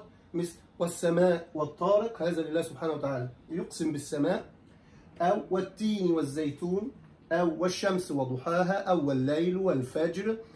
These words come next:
هذه مخلوقات، فالله سبحانه وتعالى ي-، يعني يقسم بمخلوقاته سبحانه وتعالى. يبقى إذا تكلمنا عن حروف القسم، تكلمنا عن المقسم به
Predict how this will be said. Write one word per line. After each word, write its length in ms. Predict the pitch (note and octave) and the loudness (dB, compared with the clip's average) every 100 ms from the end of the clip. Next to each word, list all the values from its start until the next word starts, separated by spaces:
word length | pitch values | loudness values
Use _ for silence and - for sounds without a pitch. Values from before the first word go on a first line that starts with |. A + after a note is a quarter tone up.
| - | -6
هذه 340 | A3 A3+ G#3 G3 | 0 2 2 2
مخلوقات، 520 | F3+ F3+ - G#3+ A3+ | 0 0 0 0 0
فالله 220 | G3+ G#3 | -2 -4
سبحانه 260 | F3+ G3+ F3+ | -6 -4 -2
وتعالى 360 | F3 E3+ F3 | -2 0 0
ي-، 200 | F#3 F3+ | 0 0
يعني 260 | D#3+ D#3 D3+ | 2 2 2
يقسم 520 | F#3 - - F3+ F3 | 0 0 0 2 2
بمخلوقاته 800 | D#3 E3 F3 D#3+ D#3+ C#3+ B2+ B2 - - - | 2 -2 -2 -6 -4 -4 -4 -6 -16 -18 -20
سبحانه 400 | - C#3 E3 D#3+ | -14 -10 -4 -2
وتعالى. 440 | D3+ C#3+ C#3 B2 A#2 - - - - - - | 0 -2 -4 -6 -6 -12 -20 -20 -20 -20 -10
يبقى 240 | F3+ C#3+ F3+ | -4 -2 0
إذا 180 | F3+ F3+ | 0 0
تكلمنا 460 | F3 F3+ - F#3+ | 0 0 0 2
عن 180 | E3 D#3+ | 0 0
حروف 280 | E3+ G3+ A3 | -2 -4 -4
القسم، 440 | A3 G#3 G#3 G#3+ | 0 0 2 0
تكلمنا 480 | A3 - D3 F#3+ F#3+ | 0 -2 2 2 2
عن 140 | F#3 | 2
المقسم 440 | F#3+ F#3+ A3 G#3 F#3 | 2 0 -4 -2 -2
به 360 | G#3 G3 A3+ | -2 -2 -2